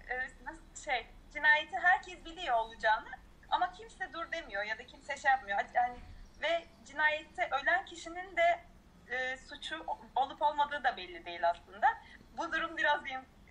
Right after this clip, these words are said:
şey yapmıştı. Böyle hani ne derler, ortada kalıyor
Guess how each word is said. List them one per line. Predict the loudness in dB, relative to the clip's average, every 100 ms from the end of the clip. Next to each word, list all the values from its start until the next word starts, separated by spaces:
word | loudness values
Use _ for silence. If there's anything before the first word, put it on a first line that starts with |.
| -4
şey | 2
yapmıştı. | 2 2 -20 -20 -4 0 0 -2 -18 -8
Böyle | -8 -6
hani | -10 -12 -20 -20 -20 -10 -6
ne | 4
derler, | 4 6 4 2 -2 -4
ortada | -4 -2 0 0
kalıyor | 0 -2 -4